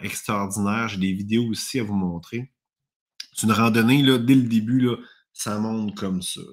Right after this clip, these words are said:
C'est sac à dos. Euh, la randonnée, c'est qu'on monte, OK, au camp de base à trois mille six cents mètres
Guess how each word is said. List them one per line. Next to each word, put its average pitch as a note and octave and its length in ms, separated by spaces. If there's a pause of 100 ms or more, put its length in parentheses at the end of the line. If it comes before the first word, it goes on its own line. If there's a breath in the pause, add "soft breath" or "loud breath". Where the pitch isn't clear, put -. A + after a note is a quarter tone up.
C'est F2 320 (240)
sac - 380
à A2 100
dos. A2 300 (560 loud breath)
Euh, F#2+ 260
la F#2+ 100
randonnée, G#2 520
c'est - 140
qu'on G2 180
monte, A2+ 420
OK, G2 200 (180)
au C3+ 100
camp B2+ 240
de G#2+ 80
base A#2 460
à F#2+ 120
trois B2 300
mille A#2+ 160
six - 280
cents G#2 220
mètres A#2 280